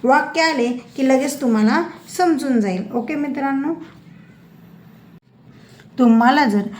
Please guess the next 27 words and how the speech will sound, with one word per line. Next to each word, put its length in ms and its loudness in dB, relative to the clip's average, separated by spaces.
शब्दयोगी 720 0
अव्यय 440 0
आणि 300 2
शब्दयोगी 540 0
अव्ययाचे 480 2
प्रकार 380 -2
समजले 400 2
असतील 680 -2
तर 80 2
आमच्या 300 4
या 140 -2
चा-, 340 -2
आमच्या 240 0
या 160 0
व्हिडिओला 640 2
लाईक 240 2
करा 160 -2
आणि 380 0
अशाच 400 -2
प्रकारचे 460 0
नवनवीन 540 2
व्हिडिओ 260 2
पाहण्यासाठी 720 -2
आमच्या 280 2
चॅनलला 360 2
सबस्क्राईब 540 -4
करा. 340 -2